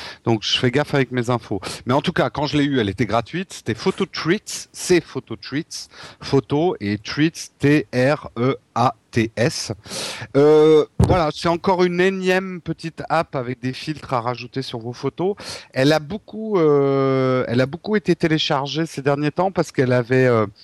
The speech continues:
un filtre, euh, assez réussi qui permettait d'ajouter un, un effet de neige qui tombe, comme si on n'en avait pas assez. Euh, non, mais ça a été très populaire parce que du coup, toutes vos photos de Noël, euh, et tout ça, vous pouviez leur donner un peu de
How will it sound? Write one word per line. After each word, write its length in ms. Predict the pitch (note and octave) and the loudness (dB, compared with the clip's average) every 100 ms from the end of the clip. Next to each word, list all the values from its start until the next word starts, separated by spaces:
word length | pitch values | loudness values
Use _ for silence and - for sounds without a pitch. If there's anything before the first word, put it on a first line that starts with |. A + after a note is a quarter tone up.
| - - _ | -20 -20 _
un 160 | C3 C#3+ | 0 0
filtre, 540 | - - F#3+ - - | 0 -2 -4 -4 0
euh, 340 | C#3 B2+ B2+ B2+ | 2 4 4 4
assez 280 | C3+ - F#3 | 0 0 0
réussi 580 | F#3 D#3 - - F3 - | 0 -2 -6 -8 -10 -8
qui 100 | D#3 | -4
permettait 420 | C#3+ C3+ D3 E3+ | -2 -2 -2 0
d'ajouter 420 | D3+ C3+ C3+ E3 | 2 0 -2 0
un, 260 | D#3+ B2 G#2 - - - | 2 2 0 -8 -18 -4
un 180 | A#2+ C#3 | 0 0
effet 220 | - F3 | 0 0
de 120 | C#3 | 2
neige 300 | C3+ D#3 - | 0 0 -2
qui 100 | C#3 | -10
tombe, 380 | - B2+ F3 D#3 | -6 -6 -6 -8
comme 200 | A#2+ G#2+ | -8 -8
si 120 | - | -8
on 80 | A2+ | -6
n'en 180 | G#2 G2+ | -4 -2
avait 180 | G2+ | -2
pas 160 | F#2+ A2 | 0 0
assez. 320 | G2+ - C3+ F3 - - - - | 0 0 0 -2 -10 -12 -10 -2
Euh, 840 | B2 A#2 A2+ A2+ A2+ A2 A2 G#2+ A2 | 2 4 4 4 4 4 2 0 0
non, 220 | B2+ C3+ | 0 2
mais 140 | C3+ | 0
ça 160 | - C3 | 0 0
a 20 | |
été 180 | B2 C3+ | 0 -2
très 180 | - C#3 | 0 -2
populaire 440 | C#3 B2+ B2+ D#3+ | -2 -2 -2 -2
parce 180 | C#3 - | -4 -8
que 100 | A#2 | -8
du 140 | G#2+ | -10
coup, 240 | A2+ C3+ D3 | -12 -10 -10
toutes 240 | C#3+ A#2 | -10 -10
vos 320 | A2+ A#2 A2+ | -4 -2 -2
photos 360 | - A#2+ A2+ B2 | -2 -6 -2 -2
de 40 | |
Noël, 540 | A#2 A2+ A#2 B2 B2+ A#2+ | 0 0 2 4 2 2
euh, 120 | G2+ - - - - | -2 -6 -14 -10 -6
et 100 | G2 | -6
tout 140 | A#2 | -6
ça, 220 | - C3+ | -2 0
vous 160 | C#3 A2 | 0 -6
pouviez 360 | A#2 A2+ A2+ | -8 -4 -2
leur 200 | B2 A2 | 2 0
donner 260 | G2 A2+ B2 | 0 -6 -4
un 80 | A2 | -4
peu 140 | |
de 60 | - | -4